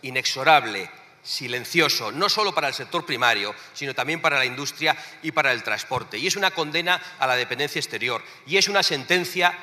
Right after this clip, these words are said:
de muerte a una sociedad vigorosa que quieren ustedes sustituir por una sociedad debilitada, subsidiada y lanar. Porque ustedes no quieren una España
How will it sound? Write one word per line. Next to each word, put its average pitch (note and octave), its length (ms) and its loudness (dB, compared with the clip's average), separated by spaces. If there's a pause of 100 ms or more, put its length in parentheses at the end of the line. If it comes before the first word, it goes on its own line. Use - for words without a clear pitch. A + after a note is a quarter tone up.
(240)
de B2 120 0
muerte C3+ 520 2
a C3 60 2
una D#3+ 160 2
sociedad D3 460 0
vigorosa B2 600 0 (220)
que A#2+ 80 -6
quieren D#3+ 240 2
ustedes D3 380 -2
sustituir B2 480 -8
por A#2 100 -8
una C3+ 140 -4
sociedad B2+ 440 2 (320)
debilitada, A#2 680 4
subsidiada C#3 840 2 (140)
y C3+ 80 -8
lanar. C#3 320 4
Porque C3 160 -4
ustedes G3+ 280 0
no F#3+ 120 0
quieren E3+ 380 4 (200)
una D#3 180 4
España D#3 540 4